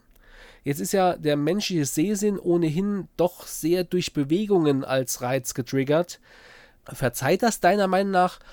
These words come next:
auch so manche bildgestalterische Schwäche über den Verlauf der Zeitraffer? Also wenn der Bildaufbau zum Beispiel,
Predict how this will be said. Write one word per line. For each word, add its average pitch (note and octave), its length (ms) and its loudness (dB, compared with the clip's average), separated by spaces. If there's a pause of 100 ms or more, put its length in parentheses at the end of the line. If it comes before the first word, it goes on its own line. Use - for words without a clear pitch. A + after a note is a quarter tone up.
(160)
auch D3+ 160 -2
so D#3 140 0
manche E3+ 400 2
bildgestalterische E3 1040 -2
Schwäche D3+ 600 -2 (260)
über F#3 200 0
den F3+ 180 2
Verlauf D#3 560 -2
der A3 160 -2
Zeitraffer? A3 800 -4 (480)
Also C#3+ 180 -6
wenn D#3 140 2
der D3+ 80 2
Bildaufbau E3+ 480 0
zum D#3 120 -8
Beispiel, D3 540 0